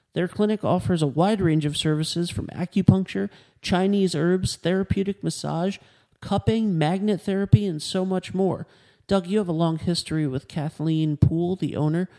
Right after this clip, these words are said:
Uh, can you tell us a little bit about why she's uniquely qualified to help your listeners?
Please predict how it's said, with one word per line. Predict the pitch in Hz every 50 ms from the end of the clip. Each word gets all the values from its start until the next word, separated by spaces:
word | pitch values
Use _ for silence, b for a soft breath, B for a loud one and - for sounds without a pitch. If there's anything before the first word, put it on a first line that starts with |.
| b b b b b b
Uh, | - - 139 151 147 147 143 135
can | - - - - - 180
you | 170
tell | - - 180
us | 196 190 -
a | -
little | 175 170 180
bit | 160 -
about | 170 147 165 170 165 135
why | 135 147 151 151 160
she's | 165 - - 170 165 156 147
uniquely | 143 143 151 165 190 208 202 - 202 180 165
qualified | - - 170 196 196 180 - - 143 143 143
to | - 165
help | 147 165 170 - -
your | 156 151 143
listeners? | 139 175 170 - - - - - - -